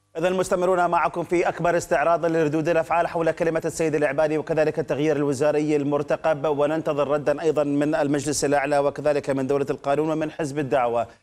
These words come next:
دعونا ننتقل إلى رأي السياسي العراقي السيد ليث كبة حول هذا الموضوع، نتابع.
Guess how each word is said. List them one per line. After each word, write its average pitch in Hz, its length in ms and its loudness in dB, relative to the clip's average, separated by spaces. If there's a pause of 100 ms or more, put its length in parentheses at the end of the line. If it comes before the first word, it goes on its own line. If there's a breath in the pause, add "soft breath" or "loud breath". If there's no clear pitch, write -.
(160 loud breath)
دعونا 185 400 2
ننتقل 190 340 0
إلى 170 320 2
رأي 175 360 0
السياسي 165 640 -2
العراقي 147 420 0
السيد 147 320 -2
ليث 147 240 -2
كبة 139 260 -2
حول 143 240 -2
هذا 135 180 0
الموضوع، 113 320 -4
نتابع. 135 400 -4